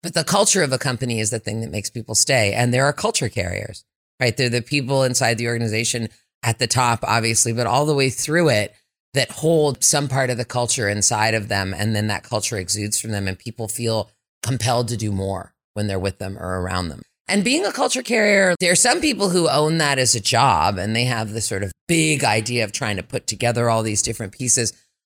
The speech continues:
But for those of us that just do it innately, like, it's part of who you are. It's part of who I am too. It's also part of where we come from, the culture where you come from, Persia, where I come in, you know, Iran, in Turkey, like,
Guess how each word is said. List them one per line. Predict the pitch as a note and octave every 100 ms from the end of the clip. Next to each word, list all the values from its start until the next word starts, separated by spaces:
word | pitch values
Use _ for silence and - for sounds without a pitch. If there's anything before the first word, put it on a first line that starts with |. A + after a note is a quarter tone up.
| -
But | E3+
for | F#3+
those | F#3+ G#3 C4+
of | B3+
us | E3+ D3
that | - B2+
just | C#3 -
do | C3 C3
it | A#2
innately, | A2+ G#2+ D3 D3+ F#2+ -
like, | C3 D3+
it's | D3
part | - F3+
of | E3+
who | D3+
you | D3 C#3
are. | A#2+ A2 F2
It's | D2+ G2+
part | C3+ C3
of | B2
who | C3
I | A2 G#2+
am | G2+
too. | G2 A2 - -
It's | - -
also | D4+ F#4
part | B3+ C4+
of | A#3+
where | A3 A3
we | G3+
come | - A3 C#4
from, | - F2+ - -
the | C3
culture | - E3 - F#3+ F#3
where | D#3
you | D3 B2
come | D3 D#3+ D3
from, | D3 C#3+ C#3+ C#3 C3
Persia, | - B2 C3 C3
where | B2
I | A#2+
come | C3+ C3+
in, | B2+ B2+ A#2
you | B2
know, | A2+
Iran, | A#2+ B2 C3+ C3+ C3 B2+
in | B2
Turkey, | C3 C#3 - C3+
like, | B2 A2+